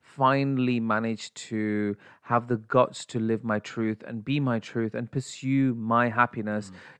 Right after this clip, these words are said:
Speaker 1: irrespective of what people have to say. And th-, I know that's a very standard statement, particularly given what reality T V is like these days. Everybody says it, but I have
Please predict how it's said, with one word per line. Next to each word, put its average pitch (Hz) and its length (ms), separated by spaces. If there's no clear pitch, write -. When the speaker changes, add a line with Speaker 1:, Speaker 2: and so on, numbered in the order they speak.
Speaker 1:
irrespective 135 600
of 110 160
what 117 160
people 117 260
have 110 180
to - 80
say. 104 360
And 135 300
th-, 127 200
I 143 120
know 147 160
that's 135 240
a 123 40
very 123 440
standard 123 600
statement, 123 480
particularly 120 520
given 107 580
what 113 420
reality 107 380
T 104 200
V 117 160
is 107 120
like 101 180
these 101 200
days. 95 200
Everybody 117 340
says 107 300
it, 107 180
but 120 160
I 123 120
have 127 180